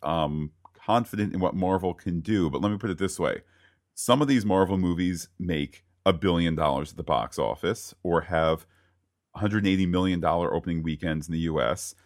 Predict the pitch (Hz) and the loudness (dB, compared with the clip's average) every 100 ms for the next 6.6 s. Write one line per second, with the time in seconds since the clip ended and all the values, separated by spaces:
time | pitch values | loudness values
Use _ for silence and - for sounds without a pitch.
0 | _ _ - 113 92 98 107 98 107 117 | _ _ -6 2 2 2 -2 -2 0 0
1 | 120 165 185 175 139 107 87 87 82 76 | 0 0 2 2 2 2 0 0 0 2
2 | 80 85 80 85 85 82 95 82 85 - | 2 0 -2 -4 -4 -4 -2 -4 -4 -6
3 | - 92 87 - 104 - _ _ _ _ | -4 -4 -4 0 0 0 _ _ _ _
4 | _ _ - 151 160 147 143 156 156 135 | _ _ -2 2 2 0 -2 0 0 0
5 | 107 90 85 85 85 90 80 73 - 73 | 2 2 2 0 -4 -4 0 0 2 0
6 | 76 - 67 - - - | 2 0 0 -2 -10 -14